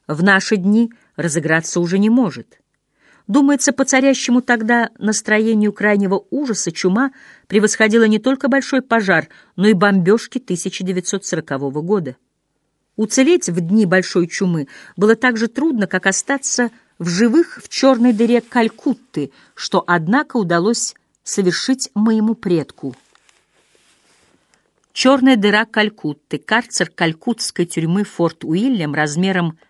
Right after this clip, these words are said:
пять с половиной на четыре с половиной метра, куда в ночь на двадцатое июня тысяча семьсот пятьдесят шестого года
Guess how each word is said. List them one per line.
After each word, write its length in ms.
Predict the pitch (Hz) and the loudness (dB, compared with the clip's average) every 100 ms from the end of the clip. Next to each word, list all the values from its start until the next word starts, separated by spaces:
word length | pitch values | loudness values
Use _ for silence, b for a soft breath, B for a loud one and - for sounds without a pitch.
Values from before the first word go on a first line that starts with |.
| b | b
пять 220 | - 185 180 | -2 -2 -2
с 100 | - | -6
половиной 640 | 165 156 160 220 196 147 | -4 -2 -2 -2 -2 -4
на 120 | - 165 | -6 -8
четыре 380 | - 165 175 | -6 -4 -4
с 100 | 151 | -4
половиной 460 | - 151 151 147 143 | -6 -6 -4 -4 -4
метра, 420 | 165 247 - 208 b b b | -2 -4 -4 -8 b b b
куда 260 | - 185 196 | -4 0 2
в 100 | 175 | 2
ночь 380 | 208 254 - - | 2 2 0 -4
на 320 | 165 156 151 | -2 0 -2
двадцатое 720 | 151 175 185 - 214 214 185 | -2 -2 0 0 0 0 -4
июня 320 | 165 170 160 | -2 -2 -4
тысяча 400 | - 196 165 - | -4 -6 -6 -8
семьсот 400 | - 160 - 160 | -10 -8 -6 -6
пятьдесят 280 | 151 - 156 | -8 -6 -8
шестого 420 | - - 160 143 | -8 -6 -4 -6
года 400 | 151 233 208 143 | 0 0 0 -4